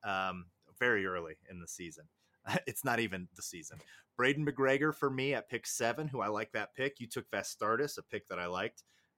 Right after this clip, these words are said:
Uh, then there was a run on wide receivers with me taking Cornelius Johnson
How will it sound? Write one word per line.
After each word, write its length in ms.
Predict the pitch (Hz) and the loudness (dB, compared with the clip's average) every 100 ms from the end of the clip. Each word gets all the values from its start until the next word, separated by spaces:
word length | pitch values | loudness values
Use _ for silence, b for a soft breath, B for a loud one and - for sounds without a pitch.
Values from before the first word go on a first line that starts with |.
| - | -4
Uh, 220 | 95 95 | -2 0
then 160 | 104 147 | -2 0
there 100 | 135 | 0
was 120 | 120 | 0
a 60 | 120 | 2
run 240 | 135 135 | 4 6
on 140 | 135 127 | 4 2
wide 200 | 123 113 | 0 -2
receivers 560 | 120 - 131 139 143 | -4 -6 -4 -2 -2
with 140 | 113 98 | -4 -8
me 180 | 117 123 | -8 -6
taking 340 | 127 113 107 | -6 -6 -8
Cornelius 580 | - 107 113 117 110 - | -6 -6 -4 -4 -6 -6
Johnson 520 | 110 107 110 117 | -4 -4 -4 -8